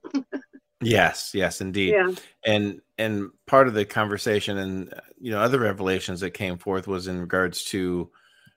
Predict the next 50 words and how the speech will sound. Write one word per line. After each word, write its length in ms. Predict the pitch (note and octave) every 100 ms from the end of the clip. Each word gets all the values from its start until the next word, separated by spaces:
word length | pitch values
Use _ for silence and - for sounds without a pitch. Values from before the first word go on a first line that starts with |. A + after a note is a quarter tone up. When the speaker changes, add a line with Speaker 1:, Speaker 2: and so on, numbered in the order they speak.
| _ -
Speaker 2:
uh, 340 | F#2 E2+ D#2+ D#2+
and 180 | G2 G2
this 180 | A#2+
was 160 | A2+ G2+
probably 300 | - G2+ G2
by 220 | F2 F2+
far 400 | F2 A2 G#2 F#2
the 100 | F2
most, 460 | F#2 F#2 F2+ - -
um, 560 | F2 F2 D#2+ D#2+ D#2 - _ -
I 100 | G#2
guess 260 | F2+ F2+ -
you 80 | -
could 120 | F2
say 240 | - F2+
in 200 | F2 F2
terms 340 | - F#2 F2 F#2
of 240 | E2 - _ _ _ _ _ _
attack 640 | G#2 F2+ - - G2+ G2 G#2
on 180 | F#2+ F2
free 200 | G2 F2+
speech, 580 | - F#2+ F2+ F2 -
attack 400 | E2+ - F2 F2
on, 480 | F#2 F2 F2 E2+ E2+
um, 260 | E2+ E2+ E2+
the 100 | F#2+
ideas 640 | F2+ F#2 F2+ F#2 F2+ F2 F2+
of, 280 | E2+ D#2 -
of 340 | F2 E2 - _ _ _ _ _ _
the, 200 | G2+ F2
even, 360 | - G2+ G2 D#2+
even, 460 | F#2+ F#2+ F#2 F2 G2
you 80 |
know, 100 | F#2+
the 80 | F2+
Constitution 720 | - G2 G2 - G#2+ G2 F#2+
here 260 | F2+ G2 F2+
in 80 | F2+
the 60 |
United 280 | F2 E2+ E2+
States 460 | - F2+ F2+ E2+ F2+
and 160 | E2+
what 140 | E2+ F2+
happens. 420 | B2 C3+ F2+ F2
And 140 | F2
that's 220 | F2+ -
the 60 | -
fact 340 | - F2 F2
Speaker 1:
Mm-hmm. 100 | F#2
Speaker 2:
that 120 | E2+